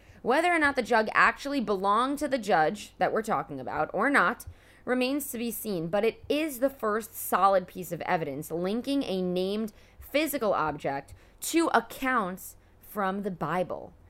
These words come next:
Professor Yosef Garfinkel and his team from Hebrew University's Institute of Archaeology say that the greatest significance of this find is that it tells us about the evolution of the alphabet in ancient Israel, Egypt,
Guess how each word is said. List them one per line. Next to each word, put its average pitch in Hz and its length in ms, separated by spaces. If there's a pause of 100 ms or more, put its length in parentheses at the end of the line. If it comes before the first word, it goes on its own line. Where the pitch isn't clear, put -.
(240)
Professor 285 420
Yosef 233 460
Garfinkel 214 680
and 196 120
his 190 120
team 214 380
from - 180
Hebrew 208 280
University's 185 680
Institute 185 500
of 156 100
Archaeology 160 800 (340)
say 269 180
that 233 140
the 214 60
greatest 190 600
significance 180 580
of 160 100
this 170 180
find 175 360 (260)
is 196 120
that 208 140
it - 100
tells 247 340
us 254 140
about 190 240
the - 140
evolution 180 560
of 151 160
the 156 160
alphabet - 640 (280)
in 214 160
ancient 202 440
Israel, 180 600
Egypt, 190 460